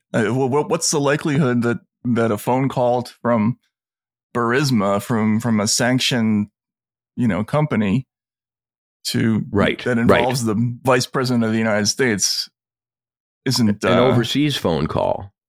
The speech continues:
Speaker 1: Right. Yeah, exactly.
Speaker 2: Yeah.
Speaker 1: Yeah.
Speaker 2: Yeah, I mean, the whole thing looks like a rat's nest almost beyond imagining. And, and, um, <laughs> y-, uh, yeah,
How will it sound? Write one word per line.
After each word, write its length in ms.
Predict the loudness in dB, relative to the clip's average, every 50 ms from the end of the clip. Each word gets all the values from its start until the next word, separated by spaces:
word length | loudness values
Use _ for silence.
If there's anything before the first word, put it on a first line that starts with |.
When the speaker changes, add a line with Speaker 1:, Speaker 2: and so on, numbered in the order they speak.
| _ _ _ -4
Speaker 1:
Right. 280 | -2 -2 -2 -2 -6 _ _ _ -2
Yeah, 280 | 0 0 0 0 -4 -6 _ -6 -6
exactly. 480 | -2 0 0 0 0 -2 -2 0 2
Speaker 2:
Yeah. 200 | 2 2 2 -2 -4 -8 -20 _ _ _ _ _ _ _ _ _ _ _ _ _ _
Speaker 1:
Yeah. 160 | -4 -4 -4 -4 -6 -8 -6
Speaker 2:
Yeah, 400 | -2 -2 0 0 0 0 -2 -2
I 140 | 0 0 0
mean, 420 | 2 2 2 2 2 0 -2 -6 _ -6
the 240 | -4 0 0 0 0
whole 280 | 0 0 0 0 0 -2
thing 300 | 0 0 0 2 2 2
looks 220 | 0 -2 -2 -2
like 140 | -2 0 0
a 60 | 2
rat's 540 | 0 2 2 2 2 2 0 -2 -4 -2 0
nest 360 | 0 2 2 0 -2 -6 -12 _ -4
almost 400 | -2 0 2 2 2 0 -2 -4
beyond 480 | -2 0 2 2 2 0 0 0 0 0
imagining. 800 | 2 0 0 0 0 -2 -2 0 0 0 0 0 -2 -2 -4 -6 -6
And, 360 | -2 0 2 2 2 0 0 -2
and, 400 | -2 0 2 2 2 2 0 -2 -6 _ _ _ _ _ _ _ _ _ _ -4
um, 520 | -2 0 0 0 0 2 2 0 0 -2 _ _ _ _ _ _ _ _ _ _ _ _ _ _ _ _ _ _ _ _ _ -4
<laughs> 20 |
y-, 340 | -2 -2 0 0 0 -2 -2 _ _ _ _ _ _ _ _ _ _ _ _ _ _ _ _ _ _ _ _ _ _ _ _ -6 -6 -4 -4 -4 -6 -2 -2
uh, 220 | -2 -2 0 -4 -2 0
yeah, 200 | 0 -2 -2